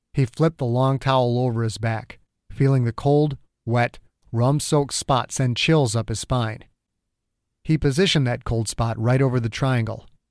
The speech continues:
One end of the towel went over his left shoulder, the other under his right arm. He tied the ends together, making the towel hang like a bandito's bullet strap. "Si, senor,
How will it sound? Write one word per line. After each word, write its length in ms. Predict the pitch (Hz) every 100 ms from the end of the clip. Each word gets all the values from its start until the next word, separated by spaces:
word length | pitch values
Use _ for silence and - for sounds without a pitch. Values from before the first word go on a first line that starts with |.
| _ _ _ _ _ _ _ _
One 280 | 123 156 175
end 160 | 165
of 60 | 131
the 60 |
towel 400 | 123 135 135 117
went 140 | 113 120
over 220 | 120 120
his 180 | 117 110
left 220 | 131 120
shoulder, 420 | - 107 - 110 - _ _ _ _ -
the 160 | 127
other 320 | 156 120 107 - _
under 220 | 131 120
his 180 | 120 110
right 220 | 120 113
arm. 320 | 117 110 110 - _ _ _ _ _ _ _ _ _
He 120 | 135
tied 320 | 123 135 147 151
the 140 | 151
ends 160 | 143 -
together, 500 | 139 131 117 113 - _ _ _
making 340 | 123 143 156 135
the 80 |
towel 380 | 123 143 165 160
hang 260 | 135 151 120
like 180 | 117 123
a 60 |
bandito's 600 | 110 113 113 131 127 113
bullet 280 | 104 127 117
strap. 420 | - 117 107 - - _ _ _ _ _ _ _ _
"Si, 320 | - 165 196 180
senor, 580 | 160 131 135 156 110